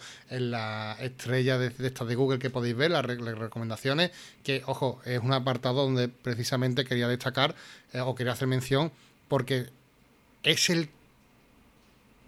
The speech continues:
la opinión verdadera del alumno. O sea,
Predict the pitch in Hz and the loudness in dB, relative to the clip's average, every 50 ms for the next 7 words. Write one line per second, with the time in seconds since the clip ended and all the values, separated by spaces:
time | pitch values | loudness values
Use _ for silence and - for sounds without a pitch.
0 | - - - 202 190 156 147 - 160 156 147 147 156 170 185 190 185 180 180 165 | -18 -8 -4 -2 0 0 0 0 2 2 4 4 4 4 4 4 4 2 2 2
1 | 143 135 127 156 196 185 135 107 101 - - - - 139 131 120 117 117 113 104 | 0 0 2 2 2 2 0 -2 -6 -12 -14 -6 -2 0 2 2 2 2 0 -4
2 | 98 92 92 - - - - 143 120 98 | -6 -10 -14 -16 -14 -6 -4 -4 -4 -4